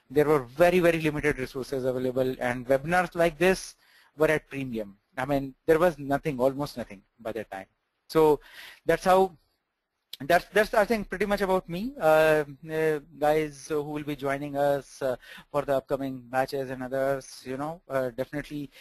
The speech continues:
there'll be the times when you'll be discovering more about me. So let us just get started, uh, further. So, guys, there are s-, uh,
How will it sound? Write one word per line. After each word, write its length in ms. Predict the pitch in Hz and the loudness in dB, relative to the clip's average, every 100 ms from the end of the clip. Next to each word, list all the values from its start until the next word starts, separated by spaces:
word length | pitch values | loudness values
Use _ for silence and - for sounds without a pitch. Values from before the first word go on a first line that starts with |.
| - _ | -20 _
there'll 180 | 175 185 | 0 2
be 80 | |
the 80 | 175 | 0
times 380 | 170 160 160 156 | 2 0 0 -4
when 180 | 147 147 | -6 -4
you'll 140 | 139 | -6
be 260 | 135 139 131 | -6 -8 -8
discovering 540 | 123 131 139 123 127 | -6 -4 -2 -4 -6
more 180 | 120 120 | -8 -8
about 240 | 117 117 | -6 -8
me. 140 | 127 143 _ _ _ _ _ | -10 -18 _ _ _ _ _
So 800 | - 143 139 139 139 139 135 127 _ - | -4 0 2 2 2 0 -2 -6 _ 0
let 200 | 170 185 | 2 4
us 160 | 170 | 4
just 200 | 156 143 | 2 2
get 160 | 139 127 | -4 -6
started, 380 | - 120 120 135 - _ _ _ _ | -4 -4 -4 -8 -10 _ _ _ _
uh, 340 | 127 123 120 117 _ _ | 2 4 4 0 _ _
further. 320 | 131 120 147 - _ _ _ _ _ _ _ _ _ _ _ _ | -6 -4 -4 -8 _ _ _ _ _ _ _ _ _ _ _ _
So, 440 | - 202 196 202 - - - - - - | 0 4 6 4 0 -10 -14 -16 -20 -2
guys, 200 | 202 190 | -2 2
there 160 | 214 | 4
are 80 | 240 | 4
s-, 220 | 226 - _ _ | 2 -10 _ _
uh, 140 | - | -20